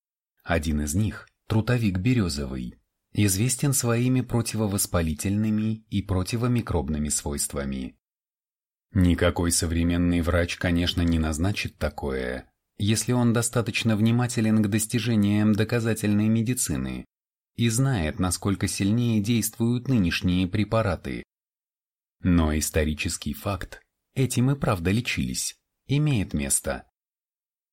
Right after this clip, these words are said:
Почему в Рязани грибы с глазами? Вполне вероятно,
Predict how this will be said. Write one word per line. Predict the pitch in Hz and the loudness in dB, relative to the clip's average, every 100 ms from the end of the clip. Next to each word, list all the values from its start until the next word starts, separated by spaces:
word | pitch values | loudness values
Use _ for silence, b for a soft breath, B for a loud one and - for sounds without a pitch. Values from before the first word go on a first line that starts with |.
| _ _ _ _ _ _ _ | _ _ _ _ _ _ _
Почему | - 104 - 160 160 | 0 2 4 4 4
в | 95 | 4
Рязани | 95 92 135 143 139 | 4 4 2 2 2
грибы | 147 170 135 | 2 2 2
с | 90 | 4
глазами? | 98 107 101 69 64 60 - _ _ _ _ _ _ _ _ | 2 2 0 -2 -4 -6 -12 _ _ _ _ _ _ _ _
Вполне | - - 85 80 80 | -18 -2 0 2 0
вероятно, | 78 78 76 80 101 - 62 64 | 0 0 -2 -2 -4 -6 -8 -10